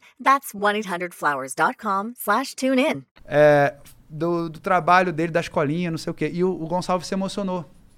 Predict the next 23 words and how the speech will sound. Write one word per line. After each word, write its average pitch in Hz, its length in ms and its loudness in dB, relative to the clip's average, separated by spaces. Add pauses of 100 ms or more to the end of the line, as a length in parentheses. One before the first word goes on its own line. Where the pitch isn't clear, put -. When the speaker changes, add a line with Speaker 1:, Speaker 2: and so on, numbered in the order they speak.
(400)
Speaker 2:
Falou, 160 460 -2
se - 100 -6
emocionou 165 340 -4
pra 160 140 -8
caralho, 180 320 0
falou 170 300 0 (500)
pra 175 100 2
câmera, 160 460 4
falou, 147 240 2
"Olha, 156 200 6
isso 147 280 -4 (260)
muda 151 300 -2
muito 160 220 -2
a 143 40 -2
vida 147 200 -4
dos 143 160 -4
garotos. 131 320 2 (280)
Se - 140 -4
você 196 480 2 (460)
que 180 100 -2
tá 190 180 2
vendo 196 280 0
aqui 156 380 -4